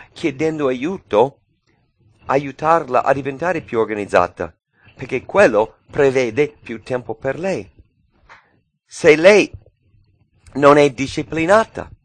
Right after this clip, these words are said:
di nuovo con dolcezza, l-, l'uomo, il marito può aiutarla.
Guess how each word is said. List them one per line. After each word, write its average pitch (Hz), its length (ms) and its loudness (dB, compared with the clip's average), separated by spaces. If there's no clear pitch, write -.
di 123 160 -6
nuovo 131 380 6
con 110 220 -8
dolcezza, 180 720 0
l-, 127 340 -14
l'uomo, 131 460 0
il 127 100 -10
marito 127 340 -6
può 123 180 -4
aiutarla. 117 840 -4